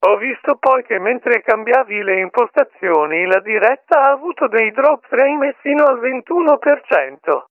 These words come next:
e penso sia normale visto che magari stavi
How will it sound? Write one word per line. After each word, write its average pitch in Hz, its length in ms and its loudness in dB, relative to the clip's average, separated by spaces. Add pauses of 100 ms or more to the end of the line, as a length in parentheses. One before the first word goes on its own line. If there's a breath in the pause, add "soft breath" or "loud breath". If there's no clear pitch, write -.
(160)
e 214 220 -4
penso 233 560 0
sia 202 160 2
normale 302 680 0
visto 226 360 -4
che - 160 -4
magari 226 560 0 (120)
stavi 269 380 0